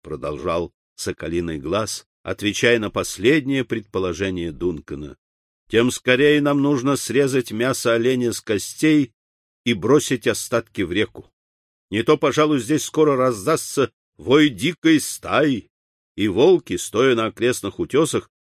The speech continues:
будут с завистью и жадностью следить за каждым проглоченным нами куском.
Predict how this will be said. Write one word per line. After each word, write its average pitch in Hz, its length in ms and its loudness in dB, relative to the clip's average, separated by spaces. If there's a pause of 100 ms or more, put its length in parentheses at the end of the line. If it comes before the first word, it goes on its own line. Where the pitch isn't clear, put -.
будут 139 300 4
с 110 40 -8
завистью 156 840 2
и - 20 4
жадностью 139 720 0
следить 127 580 0 (240)
за 131 360 0
каждым 135 500 2
проглоченным 120 760 0
нами 110 240 0
куском. 92 560 -4